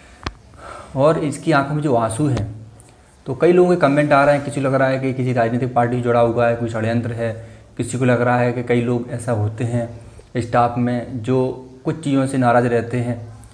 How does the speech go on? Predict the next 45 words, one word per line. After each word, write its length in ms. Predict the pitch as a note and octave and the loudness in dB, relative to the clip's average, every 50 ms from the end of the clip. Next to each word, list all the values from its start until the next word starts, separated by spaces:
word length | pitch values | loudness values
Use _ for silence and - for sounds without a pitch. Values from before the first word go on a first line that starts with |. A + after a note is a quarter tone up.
| - - - - - - - | -20 -20 -20 -20 -20 -10 -10
तो 80 | F#3 F3+ - - - - | -10 -10 -10 -18 -4 0
कई 200 | D#3 E3+ G3+ G3+ | 2 2 2 2
प्रकार 320 | D#3+ F3 F3 E3+ E3 D#3+ E3 | 0 -2 0 0 0 0 0
के 60 | E3 | 0
comment 340 | D#3+ - D3 C#3+ D3 D3 C#3 | 2 2 2 4 4 2 0
लोग 180 | C#3+ C#3 C3+ C3+ | 0 -2 -2 -2
इसके 160 | C3+ C3+ - | -4 -4 -2
नीचे 180 | C3+ B2 A#2+ C3 | -2 -2 0 0
कर 160 | A#2+ A#2 G#2+ G2+ | 0 0 -2 -2
रहे 160 | A2 G#2 G2 | -2 -4 -6
हैं। 80 | G2 - - - - _ _ _ _ _ - _ _ - - - - - - | -6 -10 -16 -20 -20 _ _ _ _ _ -20 _ _ -20 -20 -20 -20 -14 -6
हकीकत 400 | B2 A#2+ G#2 C#3+ D3+ F#3 F3+ F3 - | -6 -4 -2 2 2 2 2 2 2
क्या 160 | E3+ D#3 D3 | 2 4 4
है 100 | D#3+ E3 | 4 2
उस 80 | D#3 D#3+ | 0 -2
पर 140 | - E3 | -4 -6
थोड़ा 120 | D#3 D#3 D3 | -4 -4 -2
सा 80 | D3 | -2
हम 100 | D3 C#3+ C#3+ | -2 -2 -2
लोग 100 | C#3+ C#3 | -2 0
जानना 240 | B2 A#2+ A2+ A#2+ C#3 | 0 2 2 2 0
चाहेंगे, 320 | C3+ - A#2 A#2 A#2+ C3+ C#3+ | 0 -2 -2 -2 0 0 0
आखिर 180 | C3+ C#3 D3 | 0 0 -2
समस्या 400 | C#3 - B2 A#2+ A#2+ - - D#3 | -4 -2 -4 -4 -4 -2 -4 -4
क्या 160 | C#3 - C#3+ C#3 | -2 2 2 2
है 100 | C#3 C3+ | 2 2
departmentally 640 | B2 A2 A#2+ A#2 B2 A#2 A#2+ B2 B2 A#2 A#2+ B2 C3 | 0 0 2 2 2 0 0 0 0 0 0 -2 -2
इन 160 | C3+ C#3 B2 | -2 0 0
लोगों 240 | A#2+ A#2+ A2+ A2+ A2 A2 | 0 0 -2 -4 -4 -4
की, 140 | A2+ D#3 - - - - - - - - - | -4 -6 -6 -6 -10 -16 -18 -20 -20 -8 -6
क्योंकि 340 | C3 B2+ C3 F3+ G3+ G3+ - - - - - - - - | -6 -4 -2 -2 -4 -4 -6 -12 -18 -20 -20 -20 -16 -14
हमारी 360 | B2+ A#2+ A2+ A2+ A#2+ C#3 D#3+ | -12 -10 -4 0 0 2 2
जो 120 | F3+ F#3+ F3+ | 4 4 4
academy 340 | E3 E3 D#3+ D3 D3+ D#3 D3+ | 6 6 6 6 4 2 2
है 260 | C3 A#2+ G2+ G2 - - | 0 0 -2 -4 -6 -8
वो 140 | C3 B2+ B2 - | -10 -10 -10 -6
force 220 | - B2+ B2+ C3 | -2 -2 -2 0
से 60 | - D#3 | -2 -4
संबंधित 420 | C3+ C3+ C3 C#3 C#3+ D3 D3 C#3+ | -2 -2 -2 0 0 -2 -2 -2
ही 80 | D#3 D3 | -2 -2
video 280 | C3 C3+ C3 C3+ D3 | 0 0 0 0 0
बनाते 320 | C3+ C3+ C3 B2+ B2 C3+ C#3 | 0 0 0 0 -2 -4 -4
हैं 80 | C3+ | -4
हम 120 | C3 C3+ C3+ | -2 -2 -2
लोग, 160 | C#3 C3+ | -2 -4